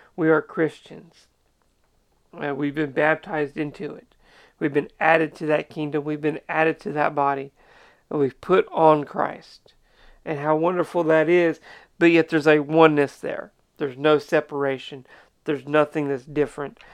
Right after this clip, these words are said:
We all are one in Christ. We're part of that body.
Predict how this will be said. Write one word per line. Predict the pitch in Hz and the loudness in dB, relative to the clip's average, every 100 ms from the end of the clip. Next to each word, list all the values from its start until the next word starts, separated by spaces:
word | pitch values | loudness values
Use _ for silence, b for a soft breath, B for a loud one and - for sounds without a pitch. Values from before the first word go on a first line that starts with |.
| b b - | b b -2
We | 151 143 | 0 0
all | - 143 139 139 139 - | 0 0 4 4 2 -4
are | - 147 | -2 -2
one | 139 135 135 131 127 135 220 | -2 -2 -2 -4 -8 -14 -10
in | 156 139 | -6 -4
Christ. | 131 - 135 127 - - _ _ _ _ - - | -4 -2 -2 -4 -12 -20 _ _ _ _ -20 -8
We're | 147 | -6
part | 143 - 143 | -4 -2 -2
of | 139 131 | -2 -4
that | 131 107 | -6 -2
body. | 135 131 131 | -2 -2 -6